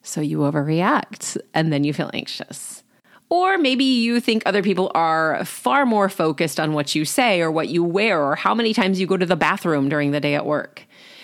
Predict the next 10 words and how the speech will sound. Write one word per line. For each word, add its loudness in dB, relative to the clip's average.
and -2
you -4
change -4
your -2
mind -2
or 0
whether -2
you -4
speak -6
up. -4